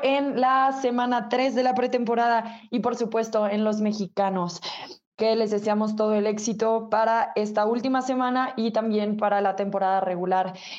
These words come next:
en caso de que se queden. Bueno, pues con esto nos despedimos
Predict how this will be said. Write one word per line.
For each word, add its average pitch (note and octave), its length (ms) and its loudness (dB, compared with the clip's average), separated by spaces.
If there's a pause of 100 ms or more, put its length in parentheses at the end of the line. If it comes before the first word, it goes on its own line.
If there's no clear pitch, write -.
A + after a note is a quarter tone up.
en G3 120 -4
caso F#3 460 -2
de F3+ 280 -2
que F3+ 360 -2
se F3+ 240 -6
queden. D#3+ 380 0 (340)
Bueno, D4+ 220 2
pues C#4 180 0
con C4 160 0
esto C#4+ 220 0
nos C4+ 140 2
despedimos B3+ 760 0